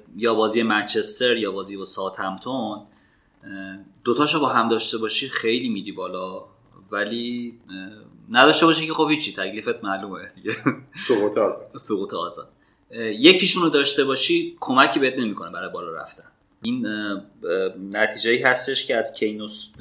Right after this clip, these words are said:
Speaker 1: داشتن کین و سون با هم دیگه می‌شه از این آمارها داشت و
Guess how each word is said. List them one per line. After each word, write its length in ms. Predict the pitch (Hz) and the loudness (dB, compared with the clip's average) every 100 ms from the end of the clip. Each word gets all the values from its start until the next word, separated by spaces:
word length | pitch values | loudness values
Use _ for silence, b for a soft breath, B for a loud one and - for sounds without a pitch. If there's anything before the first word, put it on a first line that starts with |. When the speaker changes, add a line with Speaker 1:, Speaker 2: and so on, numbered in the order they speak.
| 113 | -4
Speaker 1:
داشتن 400 | 113 110 - 127 | 0 0 0 -2
کین 440 | 123 - 110 107 107 | -2 0 0 0 -2
و 120 | 101 | 0
سون 360 | 101 - 127 123 | 2 2 0 -2
با 160 | 101 | 0
هم 160 | 104 104 | -2 -4
دیگه 260 | 104 107 | -6 -4
می‌شه 240 | 120 120 113 | -2 -2 -2
از 140 | 101 | -2
این 100 | 117 | -6
آمارها 480 | 104 101 98 101 107 | -6 -6 -4 -4 -4
داشت 340 | 104 107 - | -4 -6 0
و 120 | 123 | 2